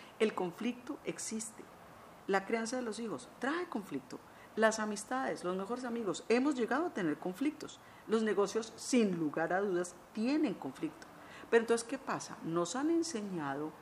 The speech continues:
y hemos aprendido que el conflicto es un tabú, el conflicto es una vaina terrible. Es más, uno piensa en conflicto y piensa en guerras, piensa en cosas terribles, y resulta que no,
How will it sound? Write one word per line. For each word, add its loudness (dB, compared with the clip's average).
y -2
hemos -2
aprendido -2
que -6
el -6
conflicto -6
es -8
un -4
tabú, 0
el -2
conflicto -4
es -6
una 0
vaina -2
terrible. 2
Es -2
más, 2
uno 0
piensa 0
en 0
conflicto 0
y 2
piensa 2
en 0
guerras, 4
piensa 0
en -2
cosas -4
terribles, 2
y 2
resulta 2
que 4
no, 4